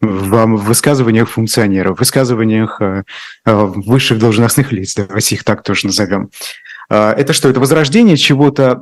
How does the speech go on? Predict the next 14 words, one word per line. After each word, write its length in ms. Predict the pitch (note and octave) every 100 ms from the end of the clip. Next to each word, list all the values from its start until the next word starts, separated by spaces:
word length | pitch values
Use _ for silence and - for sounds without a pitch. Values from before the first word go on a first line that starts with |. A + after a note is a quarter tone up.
| C3
что 220 | - C3
было 220 | B2+ C3+
в 60 | B2+
Советском 520 | C#3 D#3 A3+ - C3+
Союзе? 640 | - A2 F#2+ F2 F#2 F2+ - _ - - - -
А, 220 | B2 A#2+ A#2+
или 160 | E3 E3+
это 100 | E3+
пока 240 | D#3 D#3
только 240 | D3 C3+
на 80 | C3+
верхах 440 | C3 C#3 - F#3+ -
и 60 |
вряд 340 | A2 B2 D3